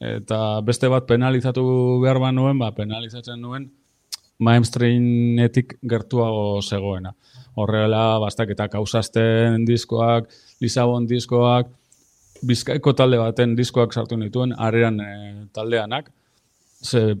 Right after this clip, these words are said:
bueno, nik uste dut Arean, eh, gipuzkoarrak izango balira, ba, beste sorte, eh, bat, eh, izango zutela, ez? Eh, egiten zuten oso musika, ez dakit garaikoa, ba,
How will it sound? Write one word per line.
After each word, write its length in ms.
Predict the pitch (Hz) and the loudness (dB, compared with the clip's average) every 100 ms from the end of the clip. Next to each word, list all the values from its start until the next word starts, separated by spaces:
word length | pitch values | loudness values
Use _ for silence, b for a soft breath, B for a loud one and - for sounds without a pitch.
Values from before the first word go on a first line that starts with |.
| - - | -6 -2
bueno, 260 | 120 113 - | -2 -2 -8
nik 160 | 143 117 | -6 -6
uste 120 | 110 | 0
dut 80 | 120 | 2
Arean, 320 | 120 123 120 117 - - 127 | 6 6 4 -2 -12 -10 -6
eh, 480 | 117 120 120 120 117 - _ _ _ _ _ _ _ _ _ _ _ _ - | -4 -2 0 -2 -4 -16 _ _ _ _ _ _ _ _ _ _ _ _ -4
gipuzkoarrak 680 | 123 120 147 - 151 147 139 | 0 4 4 6 4 4 2
izango 320 | 147 147 143 | 0 2 2
balira, 400 | 139 143 156 156 | 4 2 2 2
ba, 220 | 117 107 110 | 0 -2 -2
beste 480 | 117 - 107 104 | -4 -4 -4 -4
sorte, 380 | 104 120 113 107 | -2 0 0 -4
eh, 200 | 98 107 110 | -8 -8 -4
bat, 220 | 120 - - | -4 -6 -16
eh, 480 | 113 107 107 110 104 - | -10 -8 -8 -10 -14 -12
izango 720 | 113 113 110 107 107 107 - _ _ - | -8 -6 -6 -8 -8 -8 -14 _ _ -12
zutela, 500 | - 117 131 110 104 | -4 2 4 6 4
ez? 140 | 135 107 | 0 -4
Eh, 240 | 104 104 - b b b b _ | -4 -4 -8 b b b b _
egiten 260 | 120 123 131 | 0 4 4
zuten 260 | 135 131 | 2 0
oso 200 | 135 131 | 0 0
musika, 360 | 135 139 139 139 | 0 0 0 0
ez 80 | 131 | 0
dakit 240 | 131 113 | 0 0
garaikoa, 500 | 110 113 123 135 143 | 0 2 2 2 4
ba, 140 | 135 | 4